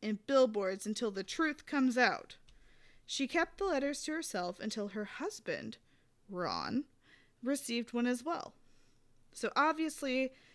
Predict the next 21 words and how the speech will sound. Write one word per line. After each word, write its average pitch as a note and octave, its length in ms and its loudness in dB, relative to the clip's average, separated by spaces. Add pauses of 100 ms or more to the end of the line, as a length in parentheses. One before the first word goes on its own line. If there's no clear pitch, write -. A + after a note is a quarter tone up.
(140)
Mary C4+ 420 4
and B3+ 180 2
the A3+ 60 4
superintendent, A3 920 0
Gordon G3 320 0
Massey, F#3+ 480 -2 (360)
denied B3+ 580 4
this A3+ 220 0
alleged G#3 580 2
affair. F#3+ 460 -4 (240)
And G#4 160 -4
who G#4 240 10
wouldn't B3+ 420 0
in G3+ 120 0
the G3 60 0
face F#3+ 300 0
of F#3+ 80 -8
these F3+ 220 -4
charges? F#3 420 -4
I - 200 -8
mean, A3 280 -2